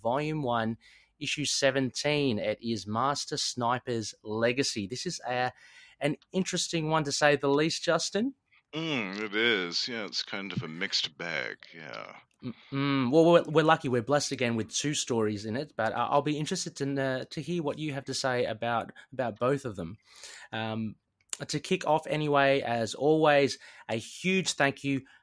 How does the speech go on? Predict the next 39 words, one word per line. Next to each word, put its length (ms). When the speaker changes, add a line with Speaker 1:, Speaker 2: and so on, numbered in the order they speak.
Speaker 1:
to 80
the 100
likes 280
of, 160
uh, 180
I 100
get 200
to 80
say 240
it 160
directly 420
to 120
you, 60
Justin, 360
to, 240
to 100
the 140
likes 260
of 80
the 100
Patroonies 480
like 200
you, 120
Justin. 500
Thank 160
you 60
so 180
much, 240
and 200
thank 240
you 80
to 220
all 200
the 140
other 180
Patroonies 640
for, 400
uh, 380
for 220